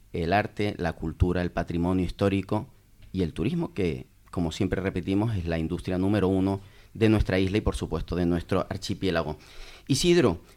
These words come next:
eh, creo que a ti te podría presentar por una de tus múltiples facetas profesionales, que, que son muchísimas, pero esta tarde creo que vamos a necesitar más tu perfil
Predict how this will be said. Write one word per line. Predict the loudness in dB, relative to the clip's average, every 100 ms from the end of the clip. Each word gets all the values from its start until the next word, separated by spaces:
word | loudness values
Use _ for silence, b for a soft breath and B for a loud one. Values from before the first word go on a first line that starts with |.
| -6 4
eh, | 6 8 6 2 2
creo | 4 4 4 2 0
que | 0 2
a |
ti | 2
te | -2
podría | 2 2 2
presentar | 0 0 0 2 0 2
por | 0 2
una | 2
de | 2
tus | 0
múltiples | 2 4 4 0 -2 -2 -4 -8 b
facetas | -4 -2 0 0 0
profesionales, | 0 -2 -2 -2 2 2 2
que, | -2 -6 -4
que | -4
son | 0 2
muchísimas, | 2 2 0 2 0 0 -6 -14 B B B B B B -20 6
pero | 6 8 4 2 2
esta | 2 2 -4 6
tarde | 8 8 4 -2 -4 -16 -20 _
creo | 4 4
que | 6
vamos | 4 4
a |
necesitar | 4 2 0 2 0
más | 0 -2
tu | -2
perfil | 0 0 2 2 2 0